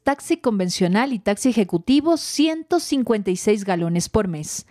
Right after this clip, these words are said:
Transporte de carga liviana y mixta, ciento cuarenta y cinco galones por mes. Y comercial, tricimoto y mototaxi,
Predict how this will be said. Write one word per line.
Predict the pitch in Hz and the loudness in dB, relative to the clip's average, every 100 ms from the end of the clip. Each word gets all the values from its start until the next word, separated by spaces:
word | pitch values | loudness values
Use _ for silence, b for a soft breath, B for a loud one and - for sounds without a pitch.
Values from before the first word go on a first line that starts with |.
| b | b
Transporte | 220 220 - 220 220 | 0 0 0 -2 2
de | 220 180 | 0 0
carga | 185 196 208 | 0 0 0
liviana | 190 190 208 208 | 2 2 4 4
y | 190 | 4
mixta, | 247 - - 302 | 2 0 -4 -4
ciento | 277 - 277 277 269 311 | -2 -2 0 0 -2 0
cuarenta | 254 202 190 | 0 0 0
y | 180 | -2
cinco | - 233 233 214 | 2 2 4 2
galones | 170 170 180 180 | 0 0 0 0
por | 202 165 | 0 0
mes. | 156 - - - | -4 -8 -10 -4
Y | 247 | -2
comercial, | 226 208 208 - 233 208 190 | 0 0 -2 -2 0 0 -2
tricimoto | - 196 - 208 214 233 185 | -4 -2 0 2 4 2 0
y | 170 | 2
mototaxi, | 185 269 302 302 269 - - 175 | 2 2 0 0 -4 -4 -10 -10